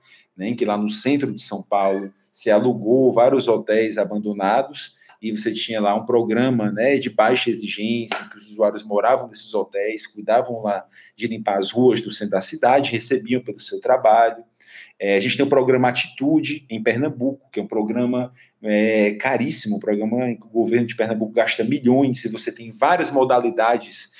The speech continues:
desde centros de convivência até locais de moradia para mulheres com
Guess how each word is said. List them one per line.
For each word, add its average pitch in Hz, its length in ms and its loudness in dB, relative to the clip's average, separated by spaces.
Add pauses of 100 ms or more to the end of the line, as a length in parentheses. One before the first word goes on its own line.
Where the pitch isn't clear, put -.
(140)
desde 156 320 0
centros 135 340 -6
de 120 80 -10
convivência 110 960 -8 (320)
até 123 720 4
locais 127 400 2
de 123 60 -2
moradia 113 840 0
para 110 220 0
mulheres 110 760 -2
com 107 300 -12